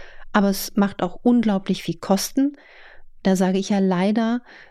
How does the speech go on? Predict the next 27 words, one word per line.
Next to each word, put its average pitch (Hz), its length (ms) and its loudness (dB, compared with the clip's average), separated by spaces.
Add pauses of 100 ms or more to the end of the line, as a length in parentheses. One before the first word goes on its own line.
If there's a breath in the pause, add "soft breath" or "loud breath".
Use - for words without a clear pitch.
(140)
ähm, 202 440 -4
fördert 202 440 0
unser 180 380 0
aktuelles 185 540 -2
Gesundheitssystem, 214 920 0
jetzt 185 260 -2
bewusst 202 360 0
in 175 140 -2
Anführungsstrichen 208 800 0
gesprochen, 202 680 -2 (100)
ja 190 400 0
manchmal 190 360 0
nicht 202 240 0
diese 190 160 2
innovativen 196 720 0
diagnostischen 180 640 -2
Sachen. 214 400 -4 (800 loud breath)
Man 202 140 4
muss 240 160 4
aber 202 240 2
auch - 160 -2
mal 175 160 2
ganz 214 260 0
klar 214 220 0
sagen, 190 400 0
ganz 220 300 0
pragmatisch, - 920 -2